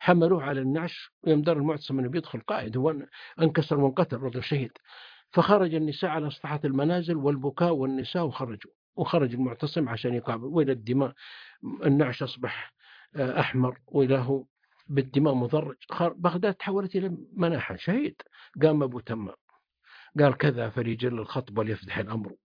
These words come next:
فليس لعين لم يفض ماءه عمره، عذره". توفيت الآمال بعد محمد، محمد بن حيدر، وأصبح في شغل، شغل عن السفر، السفر فتى، كلما فاضت عيون قبيلة دما ضحكت عنه الحديث والذكر،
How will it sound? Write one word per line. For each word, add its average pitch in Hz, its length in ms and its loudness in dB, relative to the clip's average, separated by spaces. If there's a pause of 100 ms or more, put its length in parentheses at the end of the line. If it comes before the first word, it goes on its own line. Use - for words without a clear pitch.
(440)
فليس 143 360 2
لعين 117 320 0
لم 113 220 0
يفض 107 220 -4
ماءه 101 260 -4
عمره، 127 300 0 (500)
عذره". 135 300 4 (600)
توفيت 160 500 2
الآمال 135 360 2
بعد 117 220 -4
محمد، 120 380 -2
محمد 113 280 -8
بن 101 80 -14
حيدر، 107 220 -6 (540)
وأصبح 131 440 0
في 123 140 -4
شغل، 135 420 -4
شغل 143 360 2
عن 127 100 -2
السفر، 123 360 -2
السفر 123 380 -4
فتى، 185 340 4 (640)
كلما 147 420 2
فاضت 131 380 0
عيون 135 200 2
قبيلة 135 420 -2
دما 139 320 0
ضحكت 127 460 -4
عنه 123 120 2
الحديث 117 400 -4
والذكر، 123 440 -2